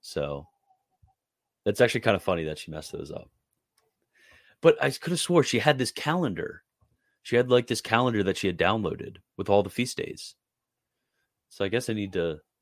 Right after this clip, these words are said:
find out where she got that calendar from, because I looked at the calendar and it said Pope Saint Pius the tenth. So I guess Pope Saint Pius the fifth, pray for us. Share the cake, bro. Nah, dude. My cake.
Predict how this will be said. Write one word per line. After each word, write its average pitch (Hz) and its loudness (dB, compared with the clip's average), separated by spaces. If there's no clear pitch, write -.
find 107 0
out 98 2
where 95 0
she - -8
got 92 0
that 87 -8
calendar 90 -4
from, - -14
because 92 2
I 117 0
looked 123 0
at 127 0
the - -12
calendar 98 -6
and 78 -12
it - -20
said 95 -6
Pope - -12
Saint 78 -6
Pius 78 -6
the - -16
tenth. - -16
So 117 8
I 107 4
guess 127 0
Pope - -2
Saint - -2
Pius 90 0
the 87 -10
fifth, - -6
pray - -8
for - -10
us. - -18
Share 113 8
the 107 6
cake, - 4
bro. 87 4
Nah, 87 -2
dude. 76 -10
My 80 -6
cake. - -16